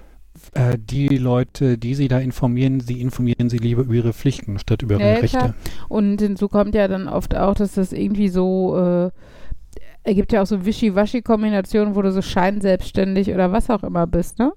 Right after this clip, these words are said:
Speaker 2: Wo dann die,
Speaker 1: Mhm.
Speaker 2: die Unternehmen irgendwie aus der Pflicht genommen werden und, äh, ja, trotzdem, ja, ist es aber halt, äh, im Endeffekt die, die Situation mehr als prekär für die, für die Arbeitnehmer und, ähm,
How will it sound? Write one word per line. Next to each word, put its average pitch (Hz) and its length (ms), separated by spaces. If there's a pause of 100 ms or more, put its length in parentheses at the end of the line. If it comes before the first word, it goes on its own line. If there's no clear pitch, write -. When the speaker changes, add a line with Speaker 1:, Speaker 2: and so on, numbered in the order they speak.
Speaker 2:
Wo 196 80
dann 180 240
die, 180 320
Speaker 1:
Mhm. 101 260
Speaker 2:
die 180 120
Unternehmen 190 520
irgendwie 196 420
aus 185 260
der 180 200
Pflicht 208 300
genommen 220 380
werden 247 440
und, 208 400
äh, 202 320
ja, 170 240 (400)
trotzdem, 185 600 (1300)
ja, 185 260
ist 190 180
es 202 120
aber 208 240
halt, 208 340
äh, 202 480 (140)
im 202 100
Endeffekt 208 500
die, 208 260
die 202 200
Situation 202 580
mehr 220 140
als 208 140
prekär 196 420
für 196 160
die, 190 260
für 196 220
die 190 260
Arbeitnehmer 185 800
und, - 340
ähm, 80 380